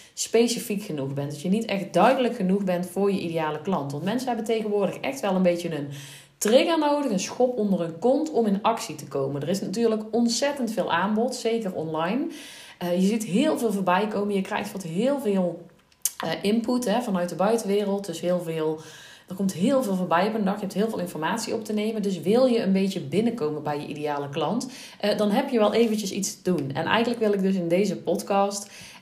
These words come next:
en, ehm, dat had ik dus ook in mijn, eh, nieuwsbrief gedeeld, je vijf tips gaan delen van hoe kun je nu echt zorgen dat je binnenkomt.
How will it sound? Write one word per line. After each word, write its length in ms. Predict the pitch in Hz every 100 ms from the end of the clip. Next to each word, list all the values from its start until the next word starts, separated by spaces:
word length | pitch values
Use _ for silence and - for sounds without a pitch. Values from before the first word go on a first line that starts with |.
| -
en, 400 | 170 170 165 165
ehm, 540 | 165 160 165 165 165
dat 40 |
had 160 | 151 160
ik 60 | 160
dus 120 | 160
ook 180 | 175 170
in 80 |
mijn, 180 | 156 156
eh, 140 | 151 165
nieuwsbrief 420 | 226 254 220 208
gedeeld, 380 | 185 180 180 180
je 80 |
vijf 380 | 151 175 208 226 -
tips 240 | 226 240
gaan 160 | - 185
delen 240 | 180 180
van 140 | 160
hoe 220 | 143 190 220
kun 140 | 208
je 60 | 180
nu 100 | 175
echt 260 | 185 196
zorgen 260 | 190 175 160
dat 180 | 156 156
je 60 |
binnenkomt. 600 | 139 175 175 - 143 -